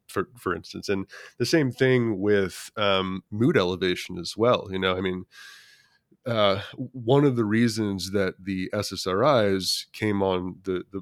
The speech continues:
the market in the eighties, um, uh, was to, like, replace the old amphetamines. It was because the amphetamine boom sort of, like, cratered with the Controlled Substances Act that you needed to find something else to elevate your mood.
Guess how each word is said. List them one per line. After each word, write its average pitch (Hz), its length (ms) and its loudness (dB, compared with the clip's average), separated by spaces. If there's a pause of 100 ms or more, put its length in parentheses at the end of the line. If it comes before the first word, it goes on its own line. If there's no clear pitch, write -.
the 101 80 -8
market 95 340 -6
in 90 120 -16
the - 220 -8
eighties, 92 600 -2
um, 90 560 0 (280)
uh, 98 300 0
was 98 320 0
to, 92 240 -2 (200)
like, 90 200 -4
replace 131 420 2
the 98 160 -2
old 90 160 -4
amphetamines. 92 720 -2
It 98 60 -8
was 90 100 -10
because 101 440 -2
the 98 80 -2
amphetamine 92 600 -2
boom 90 260 -6
sort 87 180 -12
of, 87 100 -16
like, 85 140 -10
cratered 104 460 0
with 90 120 -6
the - 80 -18
Controlled 92 400 -4
Substances 107 560 -2
Act 92 240 -2
that 95 100 -8
you 92 80 -10
needed 95 200 -6
to 90 80 -8
find 92 260 -4
something 98 460 0
else 95 240 0
to 90 120 -10
elevate 87 380 -4
your 90 120 -8
mood. 101 280 0